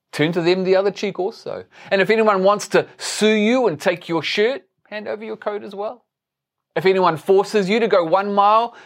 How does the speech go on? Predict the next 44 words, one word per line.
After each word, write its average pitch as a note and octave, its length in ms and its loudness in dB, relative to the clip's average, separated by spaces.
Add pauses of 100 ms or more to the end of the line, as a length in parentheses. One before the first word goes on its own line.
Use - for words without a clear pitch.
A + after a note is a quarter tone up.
(100)
go B3+ 140 -4
with C4 160 -10
them D4 160 -6
two E4 240 -6
miles. F2 460 -4 (580)
Give F#3 260 2
to E3 100 -4
the C3+ 100 0
one B2 200 0
who A2+ 140 -8
asks - 500 -6
you, F2 120 -10
and G2+ 120 -6
do D#3+ 160 -2
not E3 220 0
turn C#3+ 180 -2
away A#2+ 280 2
from A2 200 -6
the G2+ 60 -4
one G#2 260 -4
who G2+ 140 -12
wants F2+ 260 -12
to G2+ 80 -10
borrow F2+ 320 -8
from F2 260 -12
you. D#2+ 200 -18 (920)
You F#3 140 -4
have D#3 220 0
heard F3 540 0
that A#2 160 0
it A2 100 -6
was A2 140 -14
said, F3 320 -2
'Love D3 260 0
your B2+ 140 -2
neighbor C#3+ 420 0 (180)
and C#3 120 -6
hate F3 180 -2
your D3+ 200 0
enemy.' E3+ 440 -2 (120)
But E3 140 2
I C4 160 0
tell A#2+ 320 -4
you, E2+ 180 -20